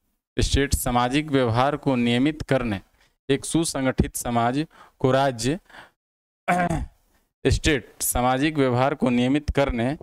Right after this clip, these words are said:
वाले नियमों की विधियां तथा इन नियमों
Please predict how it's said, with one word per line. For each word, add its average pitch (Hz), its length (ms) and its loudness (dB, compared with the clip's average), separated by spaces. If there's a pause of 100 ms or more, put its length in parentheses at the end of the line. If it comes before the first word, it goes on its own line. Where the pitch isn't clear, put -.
(360)
वाले 131 260 2
नियमों 143 460 2 (960)
की 127 140 2
विधियां 117 400 0 (720)
तथा 175 340 -8 (120)
इन 170 260 2
नियमों 135 440 0